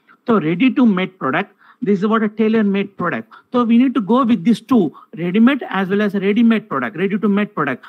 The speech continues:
So we are becoming a synergy. The customer will feel that, "Yes, this is my company where I am looking for it now." That becomes a interpersonal relationship, a strong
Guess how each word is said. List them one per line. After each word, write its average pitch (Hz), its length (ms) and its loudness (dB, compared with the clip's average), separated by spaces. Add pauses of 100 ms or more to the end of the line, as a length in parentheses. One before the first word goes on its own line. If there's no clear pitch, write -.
(160)
So 208 120 4
we 214 140 2
are 208 140 0
becoming 208 360 2
a 202 40 2
synergy. 165 720 -4 (440)
The 208 80 -4
customer 240 480 2
will 214 180 2
feel 233 300 0
that, 233 180 -2
"Yes, 180 320 -2 (220)
this 175 300 -2
is 226 60 2
my 208 200 2
company 190 360 -2
where 202 220 -4
I 170 180 -6
am 180 180 -4
looking 151 220 -6 (100)
for 123 160 -4
it 113 160 -12
now." 107 100 -8 (260)
That 208 180 0
becomes 233 420 2
a 208 40 -2 (340)
interpersonal 214 960 2
relationship, 160 720 -6 (360)
a - 140 -4
strong 247 420 2